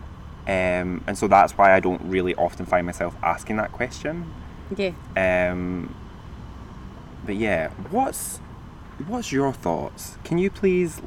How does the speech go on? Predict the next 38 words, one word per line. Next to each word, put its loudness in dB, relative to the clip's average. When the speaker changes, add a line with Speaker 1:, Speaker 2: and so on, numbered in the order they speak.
Speaker 1:
let 4
us -2
know 2
your 4
thoughts, -4
listener, -2
as 0
to 2
this 2
question? -4
I 12
don't 10
know 6
why 10
this 2
question's 2
perplexing 0
me 2
a 2
wee 4
bit, -2
'cause 4
it's, 8
Speaker 2:
Yeah, 2
Speaker 1:
like, 8
Speaker 2:
it's -2
Speaker 1:
it's 2
quite 6
Speaker 2:
not 6
Speaker 1:
hopeless. 2
Speaker 2:
It -2
is 2
hopeless, 0
and 0
it's -6
not 2
necessarily, -2
like, -2